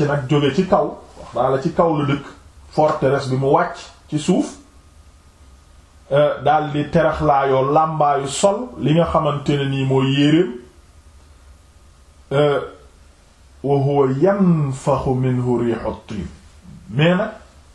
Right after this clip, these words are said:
gis nga dafa agsi rek, mel ni foofu yépp dañ faa sotti li nga xam ne mooy parfum, tellement parfum bu na-, bu neex bi nga xam ne moom, moom la, moom la utiliser ba muy dégager wu nan. Bul fàtte ne ci bële,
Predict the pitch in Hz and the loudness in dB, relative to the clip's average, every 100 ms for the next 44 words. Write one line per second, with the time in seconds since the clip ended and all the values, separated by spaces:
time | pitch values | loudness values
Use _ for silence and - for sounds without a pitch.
0 | - _ 131 165 190 180 180 190 220 220 | -20 _ -2 2 4 4 2 0 0 -2
1 | - 139 135 - - - - - - - | -2 -4 -4 -8 -20 -20 -20 -20 -20 -20
2 | - - - 139 170 170 151 135 - 196 | -20 -18 -4 0 2 2 0 -4 2 2
3 | 185 180 214 359 370 - 170 165 160 139 | 4 2 4 2 2 0 0 2 0 0
4 | - 147 - 143 123 - - - 127 147 | -2 -2 -2 -6 -8 -12 -18 -4 2 2
5 | - 143 135 131 131 127 - 147 - 131 | 2 0 0 2 2 0 0 0 0 -2
6 | 123 123 240 254 240 214 214 185 180 175 | -4 0 0 2 2 0 0 -2 -2 -2
7 | 156 147 147 151 - 135 147 156 185 247 | -2 0 0 0 -2 0 2 4 4 4
8 | 240 - - - - - 156 170 - 160 | 2 -2 -12 -20 -20 0 2 2 2 0
9 | 147 147 143 135 127 156 156 151 143 135 | 0 2 2 2 2 2 2 2 0 2
10 | 160 170 165 233 240 269 269 254 202 175 | 2 2 2 2 2 2 2 4 2 2
11 | 170 165 147 156 151 139 131 123 113 104 | 0 0 0 0 0 0 0 0 0 -2
12 | 87 123 151 165 - 156 160 165 160 175 | -2 -2 0 0 0 -2 -2 0 2 2
13 | 220 | -2